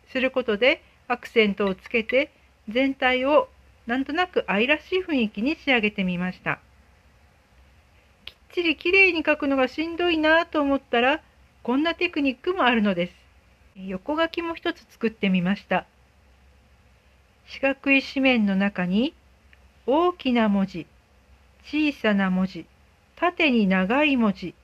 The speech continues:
また小さな文字、中くらいの文字、だんだん小さくなって、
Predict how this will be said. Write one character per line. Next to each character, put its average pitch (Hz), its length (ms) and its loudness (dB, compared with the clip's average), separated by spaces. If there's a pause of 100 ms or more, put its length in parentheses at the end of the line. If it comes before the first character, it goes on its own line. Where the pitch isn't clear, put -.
ま 226 140 -2
た 262 100 0
小 262 320 -4
さ 202 180 -4
な 180 140 -2
文 180 160 -2
字、 160 160 -14 (880)
中 262 240 -2
く 247 220 -2
ら 233 160 4
い 226 100 0
の 226 100 0
文 214 200 2
字、 - 160 -18 (680)
だ 247 160 -2
ん 285 100 0
だ 277 140 2
ん 262 80 -2
小 262 260 -4
さ 254 160 -2
く 208 140 -2
な 190 100 0
っ 185 60 -6
て、 226 400 -4